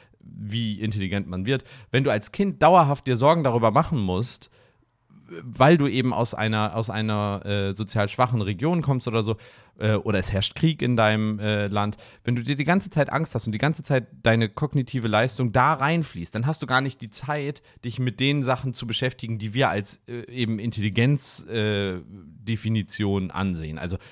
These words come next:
zum Beispiel eben, wie du's alles schon aufgezählt hast. Das heißt, das ist ein riesiger, wichtiger Faktor und das ist ja auch ein Punkt, warum wir sa-, also warum die soziale Ungerechtigkeit in Deutschland so hoch ist, dass Menschen,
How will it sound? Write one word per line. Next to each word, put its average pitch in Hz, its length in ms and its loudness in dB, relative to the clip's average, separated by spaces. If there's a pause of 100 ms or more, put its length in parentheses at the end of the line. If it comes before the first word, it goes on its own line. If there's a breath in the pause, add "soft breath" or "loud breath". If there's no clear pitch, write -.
(160 loud breath)
zum 120 180 0
Beispiel 98 400 0
eben, 85 220 -2
wie 95 80 -6
du's 92 400 -10
alles 92 220 -6
schon 107 120 -6
aufgezählt 98 440 -6
hast. - 120 -12 (160 loud breath)
Das - 120 -6
heißt, 127 240 -2 (880 loud breath)
das 131 200 0
ist - 160 -4
ein 127 80 10
riesiger, 147 640 4
wichtiger 135 340 2
Faktor 131 500 0
und 113 120 -2
das 123 120 -2
ist 127 100 -6
ja 143 100 -4
auch 117 140 -2
ein 151 280 -2
Punkt, 143 220 -2
warum 120 300 0
wir 113 100 -2
sa-, 113 220 0
also 95 260 -4
warum 117 500 0
die 107 120 -4
soziale 110 420 2
Ungerechtigkeit 110 720 -4
in 90 100 -10
Deutschland 101 440 -2
so 98 160 -2
hoch 143 240 -2
ist, 95 260 -8
dass 98 140 -4
Menschen, 139 460 -2